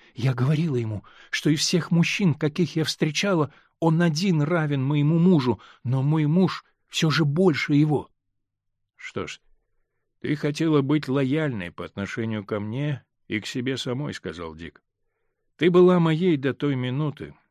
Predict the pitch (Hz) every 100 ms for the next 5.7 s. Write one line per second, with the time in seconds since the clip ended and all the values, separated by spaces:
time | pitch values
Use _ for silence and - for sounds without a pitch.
0 | - 82 107 113 120 113 - 131 117 113
1 | 107 107 - 104 113 107 - - 120 120
2 | 120 113 113 110 101 - 113 - 113 110
3 | - 107 104 110 - 101 101 - 113 107
4 | - _ _ _ _ _ _ _ - 95
5 | 104 135 - 139 127 120 104